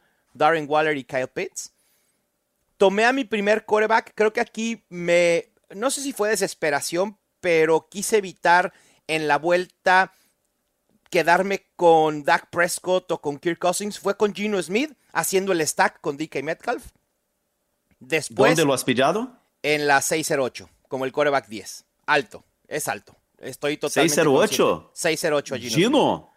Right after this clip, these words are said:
Speaker 1: Smith. Sí.
Speaker 2: Wow.
Speaker 1: Sí, sí, sí. Pero ya se habían ido los mejores nueve quarterbacks. Ya no estaba Deshaun Watson, ya no estaba Trevor Lawrence.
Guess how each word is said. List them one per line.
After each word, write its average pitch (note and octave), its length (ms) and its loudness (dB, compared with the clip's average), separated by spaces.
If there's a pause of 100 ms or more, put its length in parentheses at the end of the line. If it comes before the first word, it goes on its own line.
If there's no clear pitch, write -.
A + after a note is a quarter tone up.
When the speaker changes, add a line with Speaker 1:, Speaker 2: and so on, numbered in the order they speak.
(120)
Speaker 1:
Smith. D3+ 340 0
Sí. - 20 -20 (420)
Speaker 2:
Wow. G2+ 380 -2
Speaker 1:
Sí, - 80 -20
sí, - 120 -18
sí. - 60 -20 (340)
Pero C4+ 340 6 (600)
ya G3+ 220 2
se - 120 -2
habían A3 240 0
ido A#3 540 4
los F3 540 2
mejores F3 600 0
nueve D#3+ 320 0
quarterbacks. A2+ 380 -6
Ya E3 100 -2
no F3 80 -2
estaba D#3 280 0
Deshaun C3 280 -8
Watson, E3 360 -2
ya D3 100 -4
no C#3+ 60 -6
estaba C3 260 -6
Trevor B2 300 -8
Lawrence. F#3+ 360 2